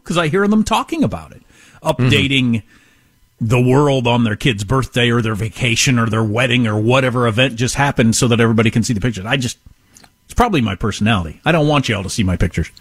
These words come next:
Speaker 2: Another sign, you suffer from withdrawal symptoms when you're not on social media. If you experience anxiety, irritability, insomnia, depression, and strong cravings for social media when you're not using it,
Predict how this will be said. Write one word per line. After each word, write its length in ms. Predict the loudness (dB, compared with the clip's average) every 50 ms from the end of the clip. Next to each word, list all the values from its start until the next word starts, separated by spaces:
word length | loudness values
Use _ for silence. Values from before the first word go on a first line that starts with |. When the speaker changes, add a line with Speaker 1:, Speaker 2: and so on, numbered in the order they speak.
| -20 -20 -20 -20 -20 -20 -20 -16 -16 -14 -14 -14 -14 -16 -18 -20 -20 -4 0
Speaker 2:
Another 240 | 2 2 2 2 0
sign, 280 | 0 0 0 0 0 0
you 60 | 0 0
suffer 280 | 0 -2 0 -2 -2
from 220 | -2 0 0 2 2
withdrawal 560 | 2 0 0 0 2 2 2 4 2 0 0
symptoms 480 | 0 0 -2 0 0 -2 -2 -2 -2 -2
when 100 | 0 0
you're 120 | 0 0
not 180 | 0 0 2 0
on 140 | 0 0
social 360 | 0 0 0 0 0 0 0 2
media. 440 | 2 2 2 0 0 -2 -4 -6 -4
If 160 | -4 -2 0
you 100 | 0 0 0
experience 500 | -2 -2 -2 -2 0 0 0 0 0 0
anxiety, 640 | -2 0 0 0 0 0 0 -2 -2 -4 -4 -4 -2
irritability, 640 | 0 0 0 0 0 0 0 0 0 0 -2 -4 -4 -4
insomnia, 640 | -4 -2 -2 0 2 2 2 2 0 0 -2 -4 -2
depression, 520 | -4 -2 0 2 0 2 2 0 0 -2 -2
and 140 | -2 -2 -2 -2
strong 320 | 0 0 0 0 0 -2
cravings 440 | -2 -2 -2 0 0 0 -2 -2 -2
for 120 | -2 -2
social 320 | 0 0 0 2 2 2 2
media 320 | 2 2 2 2 0 0
when 140 | 0 0 -2
you're 100 | 0 0 0
not 160 | 0 0 0
using 300 | 0 0 0 0 0 -2
it, 140 | -2 -4